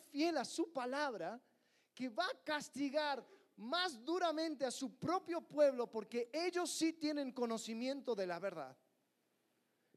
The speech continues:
que los de afuera. Ahora, si yo soy de los de adentro, eso me incomoda. Entonces, ¿qué quiero hacer? Quiero definir la moralidad para mí mismo. Yo quiero poner un rey.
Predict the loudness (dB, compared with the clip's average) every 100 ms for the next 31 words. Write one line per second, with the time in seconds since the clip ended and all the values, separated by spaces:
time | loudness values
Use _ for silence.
0 | _ -6 -4 -6 -10 -10 -14 -16 _ _
1 | -2 0 -2 -10 -16 -8 -4 -4 -2 -2
2 | -2 -4 -4 -4 -2 -2 -2 -4 -8 -10
3 | -12 _ _ _ -14 -12 -14 -14 -10 -6
4 | -8 -10 -20 _ _ _ _ _ _ _
5 | _ -14 -12 -12 -14 -8 -6 -4 -8 -12
6 | -10 -8 -8 -8 -10 -8 -6 -4 -4 -4
7 | -6 -6 -12 -12 -12 -14 -18 -20 _ _
8 | _ _ _ _ _ -20 -10 -6 -2 -2
9 | -2 -6 -10 -12 -10 -10 -12